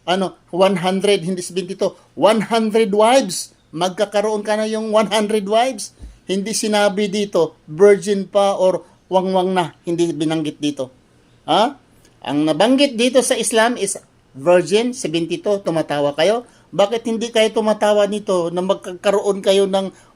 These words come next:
one hundred wives kung iniwanan ninyo ang inyong misis dito sa mundo? Doon sa kabilang buhay, bibigyan kayo ng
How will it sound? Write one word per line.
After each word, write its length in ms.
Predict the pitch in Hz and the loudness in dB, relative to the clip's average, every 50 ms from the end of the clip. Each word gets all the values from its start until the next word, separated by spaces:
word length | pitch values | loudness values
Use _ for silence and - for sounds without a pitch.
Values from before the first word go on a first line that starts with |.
| - | 0
one 240 | 160 196 208 208 190 | 4 4 4 4 2
hundred 320 | 175 202 196 185 196 196 180 | -2 -2 -2 -2 -4 -4 -2
wives 560 | 190 214 220 214 196 180 180 175 160 - - | 0 2 4 4 4 4 2 0 -4 -10 -8
kung 240 | - 196 196 214 202 | -4 -4 -4 -4 -4
iniwanan 560 | 196 196 190 190 190 202 226 226 233 226 226 | -6 -6 -2 0 2 2 2 2 0 -2 -2
ninyo 240 | 220 214 214 220 220 | -2 -4 -4 -4 -4
ang 100 | 196 202 208 | -6 -6 -6
inyong 160 | 214 208 202 | -6 -4 -4
misis 320 | 220 269 269 269 269 - | -2 -2 -4 -4 -6 -10
dito 320 | - 214 285 330 330 311 254 | -8 -6 -6 -6 -4 -4 -4
sa 80 | - | -4
mundo? 480 | 277 294 339 349 330 320 302 302 302 294 _ _ _ _ _ _ _ _ - - - | -2 -2 -2 -2 0 0 0 0 0 -2 _ _ _ _ _ _ _ _ -16 -14 -8
Doon 320 | - 143 196 226 226 220 202 | -4 0 0 2 2 0 0
sa 160 | 202 208 190 | -2 -4 -4
kabilang 400 | - 175 165 180 180 180 175 151 | -4 -4 -4 -4 -4 -4 -4 -4
buhay, 560 | 190 226 180 190 190 190 185 190 185 - - _ _ _ _ - 113 | -4 -2 2 4 4 4 4 2 0 -4 -6 _ _ _ _ -20 -10
bibigyan 640 | 120 180 208 214 160 170 170 156 151 185 190 185 175 | -4 -2 -2 0 0 -2 -4 -2 0 2 2 2 0
kayo 240 | 156 - 180 180 180 | 0 0 0 2 2
ng 240 | 175 175 190 190 | 0 -2 -4 -6